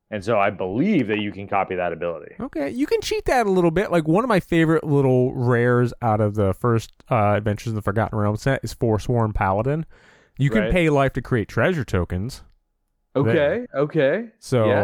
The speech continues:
Speaker 1: Yeah.
Speaker 2: you know, that's not
Speaker 1: So pay life, create two treasure tokens. Like, okay, yeah.
Speaker 2: Yeah, okay. I, you know what? Listen, man, I'm not,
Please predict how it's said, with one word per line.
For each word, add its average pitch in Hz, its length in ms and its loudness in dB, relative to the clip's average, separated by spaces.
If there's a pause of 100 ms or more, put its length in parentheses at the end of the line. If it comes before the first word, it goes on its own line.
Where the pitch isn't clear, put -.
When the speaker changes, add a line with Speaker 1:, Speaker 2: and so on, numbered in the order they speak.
(480)
Speaker 1:
Yeah. 220 80 -4
Speaker 2:
you 339 60 -2
know, 453 300 2
that's 415 200 -2
not 415 340 -2
Speaker 1:
So 160 100 2
pay 147 280 2
life, 139 360 0
create 131 260 -2
two 131 160 -4
treasure 117 380 -4
tokens. 131 480 -4
Like, 120 200 -2
okay, 160 440 -2
yeah. 147 240 -4
Speaker 2:
Yeah, 226 320 0
okay. 349 320 -2
I, 339 100 -2
you 320 160 0
know 311 120 4
what? 381 260 2
Listen, 311 260 0
man, 180 260 4
I'm 190 120 -2
not, 277 260 -2